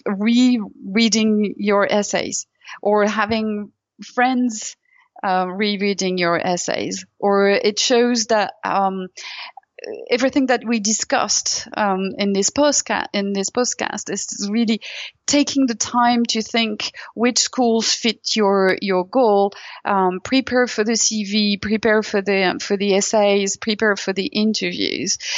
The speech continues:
And that shows if you, if you leave the name of another school in the essays, it's the same thing.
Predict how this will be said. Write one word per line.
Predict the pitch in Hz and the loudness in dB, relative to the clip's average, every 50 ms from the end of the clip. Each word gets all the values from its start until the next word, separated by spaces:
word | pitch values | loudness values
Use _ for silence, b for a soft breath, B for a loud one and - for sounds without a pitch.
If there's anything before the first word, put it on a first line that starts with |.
| B B B | B B B
And | - 208 214 | -2 0 2
that | 220 233 226 - | 2 2 2 2
shows | - - - 269 262 220 196 214 220 202 - | 2 4 4 4 4 2 2 0 -2 -4 -4
if | - - 202 - | -6 -8 -8 -6
you, | 208 208 214 208 202 196 - - - - - - | -4 -2 -2 -2 -4 -6 -10 -14 -18 -14 -6 -4
if | - 208 - - | -4 -4 -2 -2
you | 214 202 190 190 190 - - | -2 0 0 0 -2 -6 -8
leave | - - 196 202 214 208 202 | -8 -2 0 2 2 2 0
the | 196 202 | 0 0
name | 196 190 190 196 196 | 2 2 2 4 2
of | 185 180 185 | 2 2 0
another | 185 180 175 170 175 175 180 | 0 2 2 2 2 0 -2
school | - - - 185 180 180 190 | -2 -2 -2 0 0 0 0
in | 190 190 185 | 0 -2 0
the | 185 185 180 | 0 0 0
essays, | - - 202 - - - - - - - - - | 0 -2 -4 -4 -4 -4 -4 -2 -4 -6 -4 -4
it's | 196 220 208 - - | -4 -4 -4 -6 -4
the | - 202 208 | -4 -4 -2
same | - - 196 190 185 185 | 0 -2 -2 -2 -4 -4
thing. | - - - - - | -6 -6 -6 -6 -6